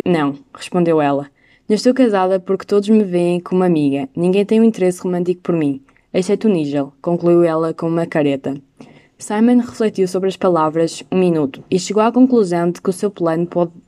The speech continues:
podia funcionar mais a favor dela do que inicialmente pensara.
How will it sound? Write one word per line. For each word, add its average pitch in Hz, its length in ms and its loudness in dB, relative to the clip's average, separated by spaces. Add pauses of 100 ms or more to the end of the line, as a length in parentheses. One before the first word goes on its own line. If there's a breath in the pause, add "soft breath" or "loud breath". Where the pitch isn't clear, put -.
(160)
podia 185 260 2
funcionar 180 600 -2 (500 soft breath)
mais 202 220 2
a 226 80 0
favor 180 340 0
dela 170 340 0
do 190 160 -2
que 202 100 -2
inicialmente 190 520 -2
pensara. 143 480 -4